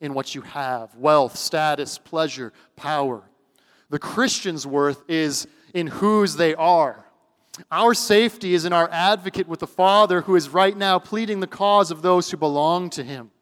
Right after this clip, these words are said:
Our joy is in the all-satisfying treasure who loved us and gave himself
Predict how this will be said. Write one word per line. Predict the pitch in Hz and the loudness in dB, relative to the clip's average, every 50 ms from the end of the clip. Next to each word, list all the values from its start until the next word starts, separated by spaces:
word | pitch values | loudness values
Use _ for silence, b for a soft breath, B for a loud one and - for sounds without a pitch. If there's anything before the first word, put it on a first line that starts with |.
| _ B B B B B B B B B B B | _ B B B B B B B B B B B
Our | - 180 214 226 233 226 | -2 2 4 4 4 4
joy | 170 143 147 180 202 208 208 208 202 | 2 2 2 4 6 6 6 6 6
is | 190 165 | 4 2
in | 185 185 | -2 -4
the | 190 | -2
all-satisfying | 180 180 180 180 180 170 - - 196 190 180 170 - - - 202 190 185 180 170 | 0 2 2 2 2 2 0 0 0 0 0 -2 -4 -4 -2 -2 -2 -2 -4 -6
treasure | - - - 196 208 214 214 180 165 160 156 156 - B B B | -10 -6 0 4 4 4 4 4 2 -2 -2 -2 -2 B B B
who | B 202 208 | B -2 2
loved | 190 190 202 220 240 196 180 170 | 4 8 8 8 8 6 4 2
us | 185 180 175 - - | 4 4 4 2 -2
and | 208 190 180 175 | -4 -6 -6 -4
gave | 165 180 180 175 170 | -2 0 0 0 -2
himself | 185 170 156 - - 180 170 165 156 - - - - _ | -4 -6 -4 -2 2 4 4 4 4 2 -4 -18 -20 _